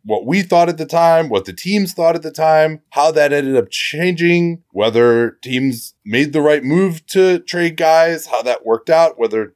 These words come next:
teams made the right move to acquire guys, whether teams made the right move to not trade guys as well. So, uh, it's all gonna be really fascinating here. As we look back on this, John,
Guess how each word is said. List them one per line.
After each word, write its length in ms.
teams 320
made 140
the 60
right 180
move 220
to 140
acquire 400
guys, 460
whether 240
teams 340
made 160
the 80
right 220
move 160
to 140
not 440
trade 300
guys 640
as 180
well. 400
So, 340
uh, 180
it's 160
all 140
gonna 140
be 120
really 240
fascinating 600
here. 400
As 180
we 60
look 260
back 300
on 140
this, 220
John, 560